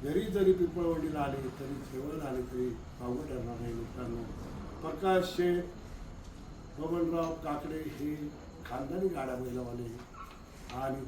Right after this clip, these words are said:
ते कितीही लोक जरी आले, कोणी आलं आणि मन मिळावं माणूस, मन मिळावं. मी जर कधी पानवाड्यात जर चालायला गेलो ना पोरांनो,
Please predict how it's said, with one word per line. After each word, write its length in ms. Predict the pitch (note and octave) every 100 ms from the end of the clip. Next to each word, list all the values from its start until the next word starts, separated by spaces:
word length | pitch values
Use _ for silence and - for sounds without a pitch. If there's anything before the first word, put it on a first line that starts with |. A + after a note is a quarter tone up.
| -
ते 380 | C3 C3 - - - - - - - - -
कितीही 360 | C#3 F#3+ G#3
लोक 220 | F3+ D3+ D3+
जरी 240 | C#3+ C#3+
आले, 320 | C3+ B2 B2+
कोणी 380 | B2 C3 B2 E3
आलं 220 | E3+ A2+ - - - -
आणि 220 | - E3 - - - - -
मन 160 | B3 D4
मिळावं 400 | C4+ B3 A3 F3+
माणूस, 240 | C3+ B2+ - - D#3+
मन 360 | F3+ G3+ A#3 G#3+
मिळावं. 280 | F3 D#3 - - - - - -
मी 80 | F#3+
जर 240 | G#3 A#3+
कधी 200 | B3 B3
पानवाड्यात 560 | G#3+ F#3+ F#3 F#3+ G3 F#3+
जर 140 | F#3+
चालायला 420 | - G3 G3+ G3
गेलो 200 | G#3+ G#3+
ना 60 | F#3+
पोरांनो, 340 | G#3 G3+ D#3